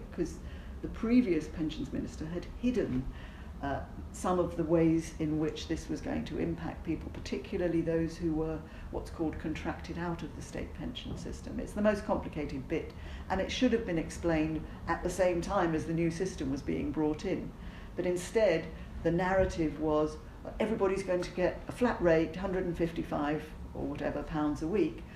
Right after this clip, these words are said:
from the new state pension. That's not true. If you were contracted out, some of your new state pension will be paid by your private pension scheme, because of the way the system worked in the past. So I had those issues to deal with.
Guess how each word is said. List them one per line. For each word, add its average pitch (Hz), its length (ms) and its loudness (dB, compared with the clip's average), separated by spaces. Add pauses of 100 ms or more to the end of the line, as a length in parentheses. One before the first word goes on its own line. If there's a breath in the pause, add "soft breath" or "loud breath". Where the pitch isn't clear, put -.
(200 loud breath)
from 151 200 4
the 156 80 4
new 151 200 2
state - 320 -4
pension. 151 440 -6
That's - 220 -6
not - 240 -6
true. 233 500 2 (460 loud breath)
If 185 220 0
you 160 80 4
were 156 60 0
contracted 160 540 -4
out, 170 220 -2
some 247 320 6
of 233 100 8
your 190 160 4
new 220 220 8
state 170 320 2
pension 156 400 -2
will 165 80 -2
be 160 140 -4
paid 160 420 -4
by 151 180 -2
your 170 200 4
private 254 420 0
pension - 400 -6
scheme, - 420 -6 (300 loud breath)
because 160 320 0
of 123 120 -8
the 151 80 -2
way 151 300 2 (360 loud breath)
the 156 60 -4
system 156 400 -2
worked 147 320 -4
in 143 100 -4
the 131 60 -4
past. - 440 -4 (500 loud breath)
So 190 300 4 (420)
I 160 80 -4
had 165 220 -2
those 196 240 6
issues 156 320 0
to 151 100 -4
deal 135 200 -2
with. 147 220 -4